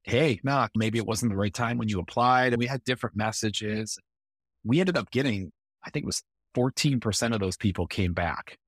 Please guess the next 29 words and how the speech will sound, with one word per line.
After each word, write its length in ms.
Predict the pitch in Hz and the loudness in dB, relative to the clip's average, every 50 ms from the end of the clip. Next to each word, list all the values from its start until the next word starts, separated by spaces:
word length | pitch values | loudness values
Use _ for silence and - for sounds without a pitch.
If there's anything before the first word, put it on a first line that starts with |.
| _ _ - | _ _ -6
and 120 | 117 107 - | -4 -2 0
said, 140 | 123 107 110 | 0 0 0
"No, 180 | 139 131 113 95 | 0 0 0 0
I'm 80 | 98 - | 0 0
sorry. 420 | - 123 120 135 135 110 90 87 | 2 2 2 2 2 2 0 0
Like, 220 | 85 90 95 - - | -2 -2 -4 -4 -6
I, 80 | 90 104 104 92 - _ - | -6 -6 -8 -10 -10 _ 0
we, 140 | 117 117 | 0 2
I 140 | - 107 113 | 2 2 2
am 280 | 120 127 123 120 110 104 | 2 2 2 2 2 0
ready 200 | 104 98 92 80 | 0 0 0 -2
to 80 | 90 87 | -2 -2
talk." 360 | - - - - - - - - _ _ _ _ _ _ _ _ _ _ _ _ _ _ _ _ _ _ - | -2 -4 -4 -4 -10 -16 -20 -20 _ _ _ _ _ _ _ _ _ _ _ _ _ _ _ _ _ _ 0
And 120 | 117 117 | 0 2
I 80 | 107 98 | 2 0
think 220 | - 135 113 - | 0 -2 0 0
what 180 | 120 123 - - | 0 0 0 0
was 140 | 104 - | -4 -2
great 260 | - - 107 113 120 127 | 0 2 4 4 4 4
about 300 | 98 98 87 82 85 - | 2 2 -2 -2 0 0
that 260 | 101 92 92 - - | 0 0 0 0 -2
was, 180 | 92 92 85 | -4 -4 0
number 240 | 101 104 104 101 98 95 | 0 0 2 2 0 0
one, 380 | 98 104 107 107 107 101 90 - _ _ _ _ _ _ _ _ | 2 2 2 2 2 0 0 -4 _ _ _ _ _ _ _ _
they 80 | 101 107 | 0 2
weren't 260 | 110 123 127 104 90 - | 4 4 2 2 0 0
bought 220 | 104 98 98 101 | 0 2 2 2
into 180 | 104 104 95 80 | 0 0 -2 -2
automation 600 | 78 80 78 73 73 78 71 - - - - | -2 -4 -4 -6 -8 -8 -6 -4 -4 -6 -6